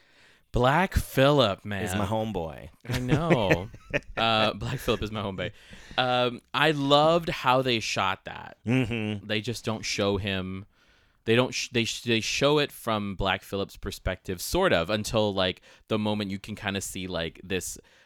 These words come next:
Speaker 1: male manifestation
Speaker 2: Yeah.
Speaker 1: come around and, like, sign the book and everything. And,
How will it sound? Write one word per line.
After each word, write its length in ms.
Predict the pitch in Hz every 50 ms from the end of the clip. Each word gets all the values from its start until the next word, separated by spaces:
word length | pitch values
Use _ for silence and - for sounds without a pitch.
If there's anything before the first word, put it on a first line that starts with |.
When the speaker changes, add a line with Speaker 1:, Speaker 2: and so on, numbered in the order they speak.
| _ _
Speaker 1:
male 380 | - 104 110 113 110 110 107 104
manifestation 1040 | 101 98 95 95 92 - - 92 - - 95 87 87 - - 95 90 85 85 85
Speaker 2:
Yeah. 420 | 82 90 87 82 78 76 73 73 73 73
Speaker 1:
come 160 | - 104 95
around 440 | 90 87 87 85 85 85 85 85 82
and, 160 | 82 82 85
like, 220 | 80 80 80 -
sign 320 | - - - 85 82 85 82
the 80 | 82
book 340 | 76 85 85 82 80 78 -
and 120 | 82 78
everything. 640 | 78 73 73 78 78 - 80 78 78 78 78 78 76 73
And, 340 | 73 73 73 76 78 78